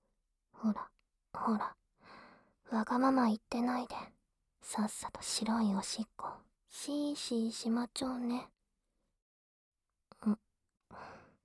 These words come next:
これ厳しい？パンツこきが効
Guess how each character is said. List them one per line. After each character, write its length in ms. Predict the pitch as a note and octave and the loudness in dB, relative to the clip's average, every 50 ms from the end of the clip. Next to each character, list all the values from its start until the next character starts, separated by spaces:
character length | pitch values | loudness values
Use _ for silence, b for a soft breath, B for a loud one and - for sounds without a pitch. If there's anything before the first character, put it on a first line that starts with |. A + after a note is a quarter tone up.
| B B B B B B B B B B B B B B - | B B B B B B B B B B B B B B -14
こ 140 | - - - | -12 -2 2
れ 140 | A3+ G#3+ A3 | 4 4 4
厳 320 | - - A#3+ A#3+ A#3 A#3 | 2 -2 -4 -2 -2 -2
し 220 | - - - C#4 B3 | -2 -4 -2 0 2
い？ 360 | A#3 G#3 A3 A3 B3+ D4 - - _ _ _ _ _ _ _ _ _ _ _ _ _ _ _ _ | 4 4 4 2 0 -2 -6 -12 _ _ _ _ _ _ _ _ _ _ _ _ _ _ _ _
パ 240 | - - - - - C4 | -12 -8 -4 -2 0 0
ン 80 | C#4+ - | -2 -4
ツ 120 | - - | -8 -10
こ 140 | - E4 - | -12 -12 -10
き 140 | - - G#3 | -4 -2 -2
が 120 | G3 | -2
効 20 | F#3+ | -2